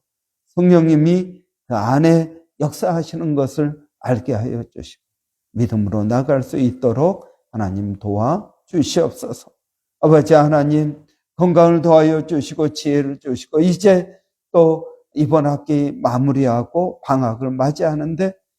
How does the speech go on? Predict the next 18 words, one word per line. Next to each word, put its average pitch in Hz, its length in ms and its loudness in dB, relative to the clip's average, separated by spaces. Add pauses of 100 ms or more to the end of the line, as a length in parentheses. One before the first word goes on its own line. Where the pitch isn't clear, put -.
(180)
유익한 190 480 2
시간이 170 500 -2
될 170 200 -2
수 196 140 -10
있도록 165 680 -2 (260)
하나님 117 580 -4 (380)
도와주시기를 147 1400 -2 (180)
원합니다. 113 680 -8 (440)
살아계신 131 520 2
아버지 120 360 0
하나님, 156 680 -2 (340)
오늘 143 300 2
또 135 500 0 (180)
아버지의 175 480 4
몸 160 280 2
된 156 300 -2
교회 143 480 0 (280)
성전으로 196 960 0